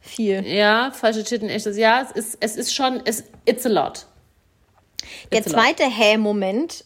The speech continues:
Speaker 1: ähm, in dem, in dem Artikel war für mich, äh, dass sie ein Kind auf der Bühne hatte und das Kind ist Dani Büchners Tochter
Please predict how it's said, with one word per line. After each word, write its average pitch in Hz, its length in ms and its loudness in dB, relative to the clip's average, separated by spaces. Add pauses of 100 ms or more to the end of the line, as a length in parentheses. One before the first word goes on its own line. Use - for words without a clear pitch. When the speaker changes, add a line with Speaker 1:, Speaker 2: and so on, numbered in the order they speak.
Speaker 1:
ähm, 220 460 -2
in 226 140 0
dem, 214 280 -2
in 214 160 -6
dem 208 200 -4
Artikel 240 680 -2
war 233 180 0
für 254 220 -4
mich, 247 420 -4 (540)
äh, 214 380 -2
dass 240 260 0
sie 240 320 -6 (500)
ein 226 340 0
Kind 311 380 -2
auf 202 220 0
der 196 100 0
Bühne 180 400 -4
hatte 185 460 -2 (640)
und 247 200 4
das 233 200 2
Kind 302 560 2 (480)
ist - 320 -4
Dani 262 360 4
Büchners 247 640 -2
Tochter 185 580 -4